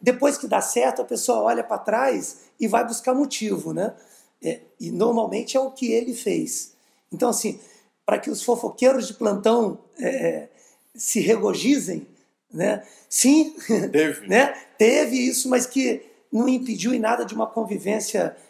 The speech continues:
Speaker 1: é, cordial, profissional, é, com o Marcelo por mais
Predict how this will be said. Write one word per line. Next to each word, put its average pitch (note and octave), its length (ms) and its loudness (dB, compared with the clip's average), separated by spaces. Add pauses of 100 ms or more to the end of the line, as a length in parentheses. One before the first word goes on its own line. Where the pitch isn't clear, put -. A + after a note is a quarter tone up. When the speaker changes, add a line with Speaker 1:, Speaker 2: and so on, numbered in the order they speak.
(140)
Speaker 1:
é, D#3+ 200 -4 (160)
cordial, G3+ 760 0 (360)
profissional, A3+ 800 0 (320)
é, - 240 -8 (1300)
com G#3 160 -2
o - 20 0
Marcelo A3 500 0
por A#3+ 200 -4
mais A3 760 -4